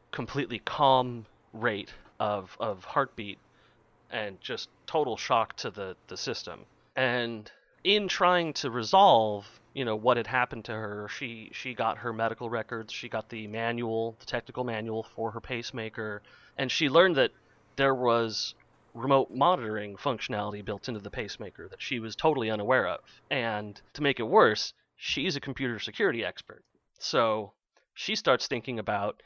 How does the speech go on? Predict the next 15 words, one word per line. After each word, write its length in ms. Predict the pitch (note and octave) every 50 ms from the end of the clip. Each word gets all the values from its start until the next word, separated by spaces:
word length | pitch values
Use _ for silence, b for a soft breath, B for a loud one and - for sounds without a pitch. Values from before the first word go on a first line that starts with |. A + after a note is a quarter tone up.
| _
what 240 | - G2+ B2 B2 -
can 140 | - - A#2
be 140 | G#2+ A2+ G#2+
done 480 | G2 C3 C3+ A#2+ G#2 G#2 G2+ G2+ G2+ F#2+ _ _ _ _ _
to 240 | - - G#3 G3 E3
her 180 | C3+ C#3 A2+
pacemaker 760 | - - B2+ G#2+ - - A#2+ G#2 G2 - G#2+ G#2 G2+ G2+ G2+ b b b b b b b _
without 360 | - A#2 A#2 A2 G#2+ G#2+ G#2+
her 500 | - - D3 A#2+ G#2+ G#2 G#2 G2+ G2 F#2+ - _ _ _ _ -
approval. 680 | A#2 A2 - - - D3+ D3+ - - - - _ _ _ _ _ _ _ _
So 180 | - - - D#3+
now 200 | C#3 D3 D#3+ D#3
she's, 460 | - - F3 G3+ G#3 G3+ D#3+ - -
she's 300 | - - - E3+ F3 F#3
working 580 | D#3+ E3 C3 A#2+ - C#3 A2+ G#2 A2 A2 G#2 G#2+